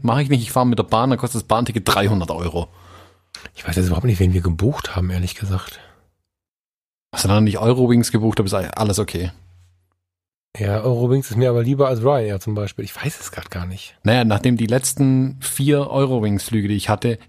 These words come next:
Speaker 1: entweder niemals gestartet sind, stundenlange Verspätung, äh, Verspätung hatten oder sonstiges Chaos irgendwie war, also ich, mit denen fliege ich nie wieder.
Speaker 2: Okay. Gott, ja, ich bin gespannt.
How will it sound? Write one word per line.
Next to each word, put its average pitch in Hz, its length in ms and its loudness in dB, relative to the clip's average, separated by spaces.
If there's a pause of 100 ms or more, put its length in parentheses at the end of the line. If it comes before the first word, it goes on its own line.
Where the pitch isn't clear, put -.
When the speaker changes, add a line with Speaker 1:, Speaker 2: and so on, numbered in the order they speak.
Speaker 1:
entweder 131 340 2
niemals 131 500 2
gestartet 131 400 0
sind, 110 280 0 (160)
stundenlange 139 720 2
Verspätung, 123 640 0
äh, 120 160 0
Verspätung 120 440 0
hatten 127 280 2
oder 110 260 0
sonstiges 120 380 2
Chaos - 400 0
irgendwie 98 320 0
war, 104 180 2
also 107 340 0
ich, 82 140 -2
mit 87 140 2
denen 92 100 2
fliege 92 200 0
ich 82 80 0
nie 95 140 4
wieder. 95 260 0 (640)
Speaker 2:
Okay. 95 300 -6 (800)
Gott, - 440 -4
ja, 110 120 -2
ich 87 100 -8
bin 107 140 -6
gespannt. 101 460 -8